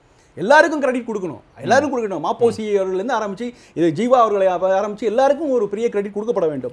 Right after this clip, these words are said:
Speaker 1: அது
Speaker 2: ம்.
Speaker 1: இன்றைக்கு கொடுக்கப்படவில்லை. அது ஜூலை பதினெட்டுங்கிற வா-, அந்த தினத்தை முன்னிலைப்படுத்துவதன் மூலமாக அது மழுங்கெடுக்கப்படுகிறது தான் நான் பார்க்கிறேன்.
Speaker 2: ஓ, திரு ராம்கி, இப்ப எல்லாம் நடந்துகிட்டு தான் இருக்கு, அது வெளியில தெரியல,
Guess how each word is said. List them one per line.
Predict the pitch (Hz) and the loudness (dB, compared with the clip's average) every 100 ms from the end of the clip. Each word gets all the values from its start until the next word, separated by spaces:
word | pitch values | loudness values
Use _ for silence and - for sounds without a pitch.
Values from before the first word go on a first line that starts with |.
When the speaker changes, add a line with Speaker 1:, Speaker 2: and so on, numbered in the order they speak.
| - | -8
Speaker 1:
அது | 233 320 | -4 -4
Speaker 2:
ம். | |
Speaker 1:
இன்றைக்கு | 277 240 208 | -4 -4 -6
கொடுக்கப்படவில்லை. | 233 240 202 190 180 262 - - | -4 -2 0 0 2 -2 -2 -6
அது | - 202 | 2 2
ஜூலை | 233 277 - | 4 2 4
பதினெட்டுங்கிற | 214 285 311 320 294 262 | 4 4 2 0 2 2
வா-, | 220 208 | 2 2
அந்த | 190 180 | 0 0
தினத்தை | 170 156 240 - 277 | 0 0 0 2 0
முன்னிலைப்படுத்துவதன் | 220 233 247 214 196 202 196 175 | 0 2 2 2 0 0 0 -2
மூலமாக | 180 165 190 | -4 -4 -4
அது | 285 202 | -2 -2
மழுங்கெடுக்கப்படுகிறது | 175 165 247 254 220 196 170 151 | -2 -2 0 0 0 -2 -6 -6
தான் | 151 | -6
நான் | 185 123 | -10 -12
பார்க்கிறேன். | 110 - - | -14 -18 -14
Speaker 2:
ஓ, | 117 - | -14 -8
திரு | 143 123 117 107 110 | -4 -2 -2 -2 -4
ராம்கி, | 120 117 101 82 - _ _ | -4 -4 -8 -16 -18 _ _
இப்ப | - | -12
எல்லாம் | 107 123 170 165 | -6 0 2 4
நடந்துகிட்டு | 143 165 160 151 | 2 0 -2 0
தான் | 175 | 2
இருக்கு, | 156 226 | 0 0
அது | 254 | 0
வெளியில | 180 160 240 208 135 | 0 0 0 0 0
தெரியல, | 139 147 123 113 | -2 -2 -2 -4